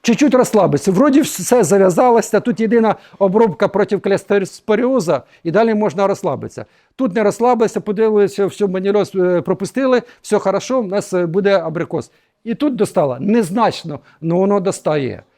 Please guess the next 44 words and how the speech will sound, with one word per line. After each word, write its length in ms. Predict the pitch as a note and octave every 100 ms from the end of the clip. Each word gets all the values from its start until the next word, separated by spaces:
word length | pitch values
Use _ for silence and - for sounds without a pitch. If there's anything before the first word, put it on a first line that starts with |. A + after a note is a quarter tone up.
| _ -
А 120 | D3+ E3+
для 140 | G#3
абрикоса 640 | G#3+ A#3 C4 C4+ - F#3+
особливо 580 | D#3 E3+ F#3+ G#3 A3 G#3
дуже 380 | D3 G#3+ E3+ F#3
погано, 380 | F#3 G3 A3+ -
тому 320 | D#3 E3+ F3+
що 240 | - E3+ - _
манільоз, 500 | D3+ F3+ G3 A3 C#3+
він 120 | F#3 E3
буде 320 | F#3+ F3+ D3 C3+
працювати. 400 | - - D3+ B2
Бачите, 260 | A3+ C4+ F3+
як 100 | C#3
він 80 |
працює? 320 | C#3 D3+ D3+ - _ -
Які 240 | F3 A3
абрикоси 520 | A3 G#3 G#3+ F#3+ - C3+
в 60 |
нас 200 | B2+ C3
уже 140 | C3 -
тут? 260 | A#2+ - _ -
А 120 | F3
тут 180 | C#4 B3
уже 200 | F#3 G#3+
почав 320 | - F3+ G#3+
манільоз. 640 | F#3 F#3 D#3 B2 G2+ - _ _ _ -
Це 140 | G3+
теж 240 | - C4+ F#3+
зимостійкість, 840 | F3 E3 F#3 F#3 A#3 B3 C4 G3
і 40 |
наступний, 640 | F3+ E3+ - B3 F3 G3+ F#3 _ _ -
е, 240 | D3 D3+ C#3+
всі 260 | - A3+
діючі 520 | D#3 F3 F3 E3 E3
речовини. 380 | D#3 D3+ F3+ F#3
Там, 300 | E3 B2+ D#3
по 160 | - A3+
клястоспоріозу, 800 | G#3+ G#3 G#3 G3 - A3 F3+ F3
в 20 |
принципі, 340 | F3+ F3 F3+
не 100 | E3+
буду 220 | D#3 D#3+ D3+
говорити. 300 | G#3 A#3+